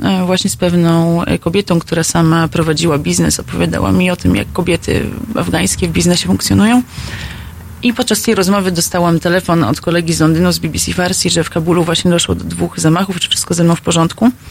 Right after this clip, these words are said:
E, sprawdziłam, okazało się, że jeden z tych zamachów był niedaleko mojego mieszkania, no, uroki życia w centrum miasta.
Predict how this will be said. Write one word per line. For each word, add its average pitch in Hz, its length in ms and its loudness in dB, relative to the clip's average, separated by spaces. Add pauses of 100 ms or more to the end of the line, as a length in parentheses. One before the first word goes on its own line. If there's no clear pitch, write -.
(480)
E, 123 240 0
sprawdziłam, 214 440 2
okazało 175 380 0
się, 175 140 0
że 165 100 2
jeden 180 160 2
z - 60 0
tych 185 100 -2
zamachów 175 420 0
był 175 260 0
niedaleko 151 440 2
mojego 156 720 2 (320)
mieszkania, 170 580 2
no, - 80 -2
uroki 175 360 0
życia - 320 -2
w - 80 -12
centrum 180 340 0
miasta. 175 380 0